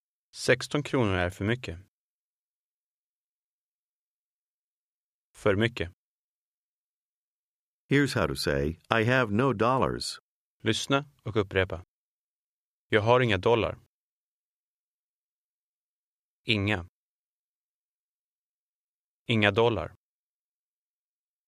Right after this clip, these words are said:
Speaker 1: Jag har inga dollar.
Speaker 2: What's the Swedish word for no,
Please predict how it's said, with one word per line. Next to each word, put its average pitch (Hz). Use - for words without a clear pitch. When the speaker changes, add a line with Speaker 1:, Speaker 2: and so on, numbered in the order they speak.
Speaker 1:
Jag 107
har 113
inga 95
dollar. 101
Speaker 2:
What's -
the 113
Swedish 127
word 80
for 87
no, 85